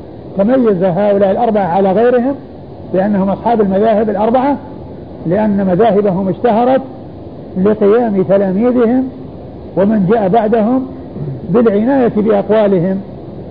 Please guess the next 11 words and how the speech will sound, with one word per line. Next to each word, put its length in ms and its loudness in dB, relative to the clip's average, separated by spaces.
وترتيبها 760 2
وتنظيمها 880 2
والتأليف 1000 2
فيها، 480 2
حتى 440 0
صارت 300 2
بين، 500 2
بين 180 2
أيدي 240 2
الناس 280 0
محفوظة، 460 2